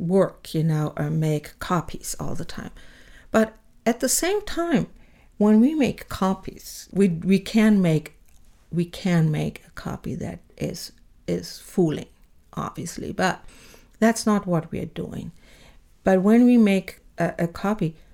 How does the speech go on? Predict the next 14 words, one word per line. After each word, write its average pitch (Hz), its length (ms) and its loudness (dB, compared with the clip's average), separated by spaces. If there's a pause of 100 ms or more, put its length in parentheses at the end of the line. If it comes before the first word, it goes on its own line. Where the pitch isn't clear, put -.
(120)
colleagues 220 380 -2
still 277 280 2
say, 175 240 0
"Oh, 240 160 2
that's 180 240 -2
a 160 40 -6
Gruber 165 260 -8
and - 160 -10
Seyfried." - 380 -16 (260)
They 370 100 2
can 381 200 -4
still 320 280 -2
tell - 380 -6
it, - 220 -16